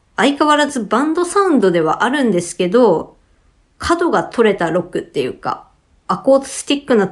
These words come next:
曲調になって、テーマとしては人生とか幸せってなんだろうねって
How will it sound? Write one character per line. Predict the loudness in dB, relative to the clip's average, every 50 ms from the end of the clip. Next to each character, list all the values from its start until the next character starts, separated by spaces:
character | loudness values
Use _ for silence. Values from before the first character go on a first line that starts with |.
| -6 -14 -16 -6
曲 | -4 -4 -4 -4
調 | -6 -2 2 4 4
に | 4 4 4
な | 2 0
っ | -2
て、 | -6 -14 _ _ _ 0 2 2 0 0 -4 -12 -16 _ _ _ _ _ _ _ _ _ _ _ _ _ _ _ _ _ _ _ _ _ _
テ | -2 0 0 2
ー | 2
マ | 0 -2 0
と | 0 0 0
し | 0 -4
て | -4 0 0 2
は | 4 4 4 4 2 0 -2 -6 -10 -18 _
人 | _ -2 2 4 4 4 2
生 | 2 -2 -2 0 0 2 2 0
と | -2 -8 -10
か | -8 -8 -10 -10 -12 _ _ _ _ _ _ _
幸 | _ -8 -6 -2 0 0 2 2 2 2 0 -2
せ | -2 0 -2
っ | -2 -2 -4 -12 _ _ _ _ _ _ _ _ _ _
て | 0 0 2 0 -2 -6 -12 _ _ _ _ _ _ _ _ -20 _ _ _ _
な | -2 -2 0
ん | 0 -2
だ | -2 -2
ろ | -4 -4 -6
う | -6
ね | -8 -10 -10
っ | -12
て | -16 _ _ -16 -16 -16 -16 -18